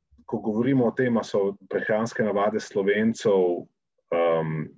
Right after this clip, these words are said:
zdrave in primerne, zdaj, ne, mogoče stopnja debelosti ni še dosegla razsežnosti nekaterih drugih držav, ampak, ne,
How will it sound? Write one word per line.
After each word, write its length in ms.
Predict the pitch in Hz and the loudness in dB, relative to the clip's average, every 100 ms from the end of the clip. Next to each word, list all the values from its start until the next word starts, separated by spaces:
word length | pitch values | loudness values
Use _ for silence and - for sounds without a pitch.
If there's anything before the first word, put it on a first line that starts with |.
| _ 92 | _ -10
zdrave 500 | 85 92 101 113 104 | -2 0 0 0 -2
in 100 | 95 | -2
primerne, 680 | 95 90 101 120 156 - - _ | -2 0 0 0 -2 -4 -6 _
zdaj, 300 | 92 110 120 - _ _ _ _ _ _ _ - | -4 -2 -2 -8 _ _ _ _ _ _ _ -10
ne, 160 | 92 | -4
mogoče 680 | 113 110 98 127 131 123 107 - | 0 0 2 0 2 0 0 -2
stopnja 640 | - 113 110 - 135 117 | -6 0 0 0 -2 0
debelosti 800 | 107 98 98 104 143 143 - 101 98 | 0 0 2 2 0 -2 -6 -4 0
ni 180 | 110 123 | 2 2
še 140 | 113 | 0
dosegla 540 | 95 92 - 113 104 95 | -2 -2 -2 -2 0 0
razsežnosti 720 | 92 - 117 113 104 95 95 | -2 -2 -2 0 -2 -4 -4
nekaterih 640 | 95 95 92 104 95 82 - - - - - - | -2 -4 -2 0 2 0 -6 -14 -20 -20 -20 -12
drugih 360 | - 127 143 147 | -2 0 0 0
držav, 480 | 143 120 123 139 143 _ _ - | 0 0 2 0 -2 _ _ -4
ampak, 320 | 110 117 - - - _ _ | 0 0 -2 -12 -16 _ _
ne, 300 | 110 107 131 | -4 0 -2